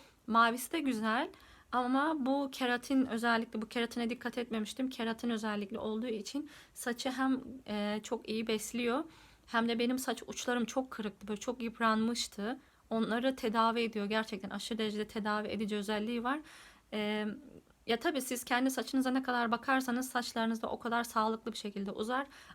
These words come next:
Ama bazı şeylerin de etkisi sizlerin elinizde. Bunlardan kullanmayı deneyin. Özellikle saçlarınıza iyi bakın. Ben bundan çok memnunum arkadaşlar. Tekrar gösteriyorum. Tekrar bastıra bastıra söylüyorum. Eğer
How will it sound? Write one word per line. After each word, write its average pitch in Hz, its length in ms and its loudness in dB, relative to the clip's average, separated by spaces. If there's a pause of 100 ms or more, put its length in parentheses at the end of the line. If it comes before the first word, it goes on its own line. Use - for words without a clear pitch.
Ama 233 220 4
bazı 247 260 4
şeylerin 220 500 0
de 226 120 -4
etkisi 226 540 -4
sizlerin 220 540 -2
elinizde. 202 600 -2 (460)
Bunlardan 233 560 2
kullanmayı 220 600 0
deneyin. 226 480 2 (280)
Özellikle 220 340 -2
saçlarınıza 208 640 -2
iyi 233 280 -2
bakın. 262 440 0 (640)
Ben 240 240 6
bundan 269 260 4
çok - 240 -4
memnunum 220 480 0
arkadaşlar. 208 680 -2 (240)
Tekrar 233 360 0
gösteriyorum. 233 800 0 (160)
Tekrar 233 380 4
bastıra 233 380 4
bastıra 220 360 0
söylüyorum. 220 680 2 (280)
Eğer 226 340 4